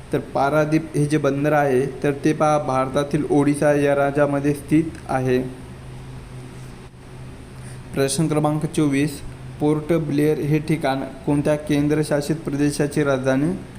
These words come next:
आहे? तर ऑप्शन क्रमांक एक पहा, अंदमान आणि निकोबार.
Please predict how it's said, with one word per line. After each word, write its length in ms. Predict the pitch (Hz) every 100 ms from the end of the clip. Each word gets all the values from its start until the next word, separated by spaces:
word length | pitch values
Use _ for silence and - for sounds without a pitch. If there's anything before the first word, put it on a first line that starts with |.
| -
आहे? 360 | 127 131 131 131 131 - - - - - - - - - - - - - - -
तर 80 | 139
ऑप्शन 340 | 131 131 - 151
क्रमांक 360 | 151 147 151
एक 300 | - 147 147
पहा, 320 | - 151 151 156 -
अंदमान 460 | 139 143 147 151 151
आणि 380 | - 135 156 180 -
निकोबार. 600 | 147 147 143 139 123 127